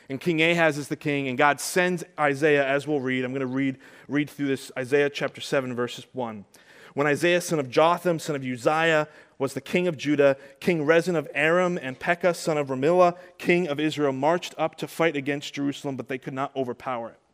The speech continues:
Now the house of David was told, 'Aram has allied itself with Ephraim.' So the hearts of Ahaz and his people were shaken,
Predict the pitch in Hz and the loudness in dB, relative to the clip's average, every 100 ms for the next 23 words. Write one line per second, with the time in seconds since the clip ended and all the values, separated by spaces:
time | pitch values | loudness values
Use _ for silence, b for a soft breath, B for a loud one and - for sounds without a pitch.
0 | _ b b b b b b 131 123 - | _ b b b b b b -4 0 4
1 | 180 185 175 139 160 170 147 123 - - | 4 4 -2 2 4 4 2 -6 -8 -6
2 | 180 139 127 139 B B B 143 175 196 | 0 0 0 -4 B B B 0 2 2
3 | 175 147 - 139 160 175 139 135 131 - | 0 -6 -6 0 2 4 4 2 -2 0
4 | 147 139 131 147 - 147 123 104 - _ | 0 0 -6 -4 -6 -6 -8 -10 -18 _
5 | _ _ b b - 156 135 - 175 190 | _ _ b b -4 -2 -2 0 2 2
6 | 175 143 147 180 175 156 147 135 147 143 | -2 -4 2 4 4 4 4 2 -4 -6
7 | - - 180 170 160 151 B B 139 135 | -8 -6 -4 0 0 0 B B 0 0
8 | - - 170 170 143 104 | -2 0 0 0 -4 -8